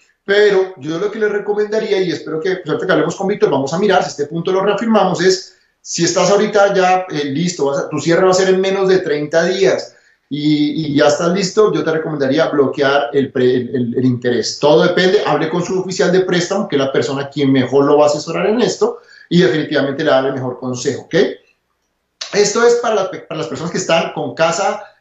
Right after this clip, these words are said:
eh, en contrato, casa usada o inventario. Las personas que están, eh, casas nuevas en construcción. Entonces, aquí hay un punto clave y es estar en con-, constante comunicación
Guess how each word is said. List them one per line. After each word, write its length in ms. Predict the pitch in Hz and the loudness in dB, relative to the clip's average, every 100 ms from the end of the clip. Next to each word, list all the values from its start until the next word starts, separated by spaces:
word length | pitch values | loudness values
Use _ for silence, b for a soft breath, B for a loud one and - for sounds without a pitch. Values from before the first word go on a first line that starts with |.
| B | B
eh, 360 | 143 156 156 156 | -2 0 0 0
en 160 | 156 147 | -2 -2
contrato, 920 | 131 123 196 214 214 226 233 240 - | -2 2 2 2 0 0 0 -2 -6
casa 240 | 160 151 180 | -6 -4 -2
usada 460 | 175 202 202 160 | 0 2 4 2
o 100 | 160 | 0
inventario. 540 | 156 139 120 131 - - b b b | -2 -4 -6 -6 -8 -12 b b b
Las 160 | 160 160 | -4 0
personas 400 | 214 - 202 214 | 0 0 0 0
que 80 | |
están, 560 | 220 - 180 185 208 208 | -4 0 2 2 -2 -8
eh, 360 | 185 180 180 170 | -8 -6 -6 -4
casas 540 | 180 180 196 190 190 185 | -4 -2 -2 -4 -4 0
nuevas 600 | 208 220 214 175 - - | 2 4 4 2 -2 -8
en 100 | 135 | -6
construcción. 760 | 160 156 131 - 202 196 - - b b b | -6 -4 -6 -4 0 0 -2 -10 b b b
Entonces, 220 | 160 156 | -8 -4
aquí 200 | 165 - | -4 2
hay 100 | 208 | 2
un 140 | 226 214 | 4 2
punto 400 | 220 - 220 - | 0 2 0 0
clave 500 | 196 208 196 156 139 | -2 0 2 0 -4
y 100 | 156 | -4
es 160 | 170 | -4
estar 440 | 185 185 - 180 190 | -2 -4 -2 0 2
en 140 | 202 | 0
con-, 320 | 175 151 135 - | -4 -6 -6 -12
constante 640 | - 143 139 - 165 180 190 | -10 -8 -6 -2 -2 0 -2
comunicación 760 | 190 175 151 135 120 165 214 | 0 0 0 -2 0 0 0